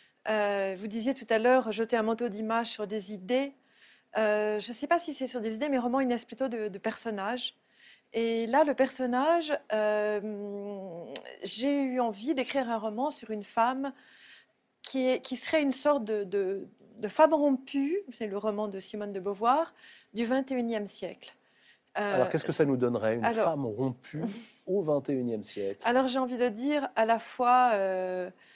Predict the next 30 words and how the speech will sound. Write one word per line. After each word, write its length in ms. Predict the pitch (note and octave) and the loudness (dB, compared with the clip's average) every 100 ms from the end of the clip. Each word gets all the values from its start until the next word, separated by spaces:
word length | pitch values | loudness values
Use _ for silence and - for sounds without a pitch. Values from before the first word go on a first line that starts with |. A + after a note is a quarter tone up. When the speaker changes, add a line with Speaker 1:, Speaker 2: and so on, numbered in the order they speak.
| - | 0
Speaker 1:
abandonnée 760 | A3 G#3+ B3+ A#3+ A#3 B3 B3+ | 2 4 2 2 0 0 -2
et 60 | G#3+ | -4
puissante. 760 | - A3 - G3 F3 E3+ - - _ _ _ _ _ _ - | -6 -12 -10 -12 -12 -16 -20 -20 _ _ _ _ _ _ -2
Euh, 360 | G#3 G3+ G3 | 2 2 2
donc, 200 | F#3+ A3 | 0 -4
Clarisse, 560 | - B3+ B3 C#4+ C4 - | 4 4 4 -2 -4 -6
elle 160 | F#3+ | -6
est, 540 | G3 G3+ G3+ G#3 C3+ - | -4 -6 -4 -6 -6 -8
c'est 160 | - | -10
celle 260 | G#3+ C4 B3+ | -4 -2 -2
qui 140 | - | -2
a 80 | G3+ | -4
toujours 320 | G3 A#3+ C#4 | -4 -6 -2
été, 400 | B3+ B3 A#3 A3 | -2 -4 -6 -4
euh, 260 | G3 F#3+ F#3+ | -4 -4 -6
abandonnée. 640 | F#3 G3 F#3+ G3+ A#3+ B3+ | -6 -6 -6 -4 -2 -2
Elle 140 | A#3+ F#3 | -2 -4
a 60 | |
été, 280 | F3+ F3 F#3+ | -8 -6 -6
son 160 | F#3 G#3 | -6 -6
père 240 | A3 A3 | 0 2
a 60 | G#3+ | 0
quitté 240 | - G#3 | -4 -8
sa 120 | G3 | -8
mère 160 | G3 G3 | -8 -8
quand 160 | G3 F#3+ | -8 -8
elle 100 | F#3 | -6
avait 100 | F#3+ | -4
deux 280 | F#3+ G#3+ A3+ | -4 -4 -4
ans. 240 | B3 C4 | -6 -8